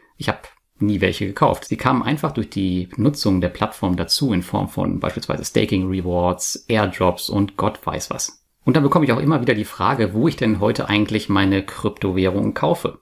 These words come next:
Und da ich, wenn ich was wirklich kaufe, das eigentlich fast nur Bitcoin oder Ethereum ist,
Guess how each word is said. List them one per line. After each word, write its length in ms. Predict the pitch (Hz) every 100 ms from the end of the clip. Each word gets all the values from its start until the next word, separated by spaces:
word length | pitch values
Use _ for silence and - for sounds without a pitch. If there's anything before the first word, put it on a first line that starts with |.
| _
Und 180 | 113 104
da 180 | 143 185
ich, 320 | 147 - -
wenn 180 | 92 95
ich 240 | - -
was 240 | - - 95
wirklich 460 | 127 - 110 -
kaufe, 440 | - 95 156 - 104
das 260 | - -
eigentlich 420 | - 143 - 117
fast 280 | - 127 -
nur 140 | 131 113
Bitcoin 400 | 143 - 107 98
oder 140 | 101
Ethereum 420 | 101 143 110 101
ist, 280 | 107 131 -